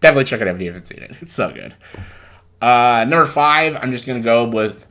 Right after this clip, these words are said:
Scream one and Scream two. I'm going with, uh, both Scream films 'cause they're both fantastic films. Uh, actually, <laughs> I actually like Scream three and four.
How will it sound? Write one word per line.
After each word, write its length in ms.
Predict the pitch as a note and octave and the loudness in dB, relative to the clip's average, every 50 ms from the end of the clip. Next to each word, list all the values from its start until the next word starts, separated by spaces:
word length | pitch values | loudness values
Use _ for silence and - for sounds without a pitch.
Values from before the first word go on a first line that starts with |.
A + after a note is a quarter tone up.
| _ _ _ _ _ _ _ _ _ _ _ _ _ | _ _ _ _ _ _ _ _ _ _ _ _ _
Scream 400 | - - - - C3+ C3 B2 A#2+ | -20 -14 -6 -4 -2 -2 -2 -2
one 180 | A2 A2 A2+ | -2 -2 -4
and 120 | A2 G2+ F#2+ | -4 -6 -10
Scream 260 | - - G#2+ F#2 F2 | -12 -12 -14 -14 -12
two. 160 | - D#2+ D#2+ - _ _ _ _ _ _ _ _ _ _ _ _ _ _ _ - - | -14 -16 -18 -20 _ _ _ _ _ _ _ _ _ _ _ _ _ _ _ -10 -8
I'm 80 | B2+ | -4
going 180 | A#2+ B2 B2 A#2 | -2 0 0 0
with, 180 | A#2 A2+ - - | -2 -2 0 4
uh, 240 | A2+ A2+ G#2 G2+ G2+ | 6 6 6 6 4
both 420 | F#2+ G#2+ A2 B2 C3 - - - - | 2 0 -2 -2 -2 -4 -10 -20 -20
Scream 500 | - - - - A2 G#2 G2 G2 F#2+ F#2 | -18 -18 -14 -10 -8 -8 -8 -8 -12 -14
films 420 | - - G2 F#2 F#2 F#2 F2+ F2+ | -14 -16 -16 -14 -14 -14 -14 -14
'cause 180 | - G2 F#2 F2+ | -16 -18 -18 -18
they're 80 | F2+ | -14
both 240 | F2+ F#2 F2+ F#2 - | -12 -12 -12 -12 -14
fantastic 500 | - - - - - - - - - - | -18 -20 -18 -18 -18 -18 -18 -20 -20 -18
films. 380 | - D#2+ C2 A1 G#1 - - - _ - - - - - - - - - _ _ _ - | -18 -18 -18 -18 -18 -20 -20 -20 _ -20 -20 -20 -20 -20 -20 -20 -20 -20 _ _ _ -2
Uh, 500 | A2 A#2 A#2 A2+ A#2 A#2 A2+ A2 A2 - - - | 0 2 4 4 4 6 6 4 4 2 0 -2
actually, 380 | A2+ C3 C3 - C3 A#2+ A2+ A#2+ - - - - | -2 -2 -2 -4 -6 -6 -6 -8 -12 -18 -20 -20
<laughs> 180 | - _ _ - | -20 _ _ -14
I 160 | - - C3+ | -10 -10 -10
actually 480 | - - A#2 G#2+ A2+ - - B2+ G#2+ | -8 -8 -8 -8 -8 -8 -8 -8 -6
like 240 | G2 F#2 F2 F2+ - | -6 -6 -8 -10 -12
Scream 340 | - - - G2+ F2+ F#2+ G2 | -14 -14 -12 -10 -10 -10 -10
three 360 | F#2 - - F#2+ F#2+ G2 F2 | -12 -14 -12 -12 -12 -10 -10
and 200 | C#2 F2 F#2 G#2 | -10 -10 -12 -12
four. 460 | - - F#2 F#2+ G2+ G2 G#2 - - | -12 -12 -10 -10 -10 -10 -12 -12 -14